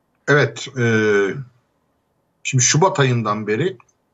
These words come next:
İsrail özellikle Lübnan'ın Beka Vadisi'ndeki Hizbullah kontrolü altında olan bölgelere çok yoğun hem füze saldırısında bulundu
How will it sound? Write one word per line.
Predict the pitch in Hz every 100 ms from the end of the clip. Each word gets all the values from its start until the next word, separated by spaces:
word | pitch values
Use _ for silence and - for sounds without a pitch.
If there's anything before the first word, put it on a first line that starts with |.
| _ _ _ _ _ _ _ _ -
İsrail | 123 - 151 131 165 - _ _ _ _ -
özellikle | 123 127 143 147 139 127
Lübnan'ın | 131 135 147 131
Beka | 127 127 127 107
Vadisi'ndeki | 104 92 87 - 95 92 - 160 143 -
Hizbullah | 110 107 127 127 127 123 - _ _ _
kontrolü | - 117 117 113 110 107
altında | 101 104 101
olan | 101 98 95
bölgelere | 110 113 104 101 131 165 - _ _ - - _ _ -
çok | 170 147
yoğun | 117 123 165 - _ _ _
hem | 139 139
füze | 131 127
saldırısında | 156 151 156 151 139 147 147 147
bulundu | 147 147 151 151